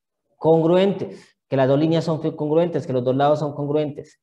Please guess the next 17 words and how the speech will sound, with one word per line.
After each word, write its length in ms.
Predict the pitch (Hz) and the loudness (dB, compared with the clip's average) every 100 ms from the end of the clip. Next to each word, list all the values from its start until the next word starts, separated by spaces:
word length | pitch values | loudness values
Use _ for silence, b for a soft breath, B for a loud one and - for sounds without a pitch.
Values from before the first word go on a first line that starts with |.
| _ _ _ _ _ _ _ _ _ | _ _ _ _ _ _ _ _ _
Y 220 | 143 170 | 0 2
estas 300 | 190 185 208 | 4 4 2
otras 300 | 208 202 202 | 4 4 4
dos 140 | 202 202 | 4 4
líneas 400 | 208 180 165 165 | 2 2 2 2
se 120 | 160 | 2
dibujan 520 | 160 170 190 208 208 | 4 4 4 4 4
dos, 180 | 208 202 | 2 2
¿para 300 | 202 160 139 | 2 0 0
qué? 380 | 185 127 - _ _ _ _ _ _ _ | -2 -2 -8 _ _ _ _ _ _ _
Para 200 | 147 147 | 0 2
diferenciarlos 1120 | 147 143 139 131 170 180 190 247 277 - - | 2 2 2 2 2 2 4 2 0 -6 -6
de 80 | 147 | -2
los 100 | 143 | 0
que 120 | 143 | 0
tienen 600 | 143 175 233 269 - - _ _ _ _ _ _ 202 202 | 0 0 0 -4 -10 -20 _ _ _ _ _ _ -18 2
una. 440 | 240 247 117 - | 2 4 0 -6